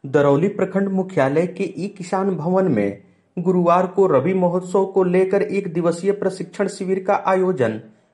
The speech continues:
किया गया, जिसका उद्घाटन प्रखंड प्रमुख शांति देवी, मुखिया लाल बहादुर, श्यामा यादव ने संयुक्त रूप से दीप प्रज्वलित कर किया।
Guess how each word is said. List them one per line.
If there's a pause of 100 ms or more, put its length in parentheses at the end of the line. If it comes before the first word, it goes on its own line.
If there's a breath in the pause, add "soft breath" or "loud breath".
(180 soft breath)
किया
गया, (580 soft breath)
जिसका
उद्घाटन
प्रखंड
प्रमुख
शांति
देवी, (300 loud breath)
मुखिया
लाल
बहादुर, (300 soft breath)
श्यामा
यादव
ने
संयुक्त
रूप
से
दीप
प्रज्वलित
कर
किया।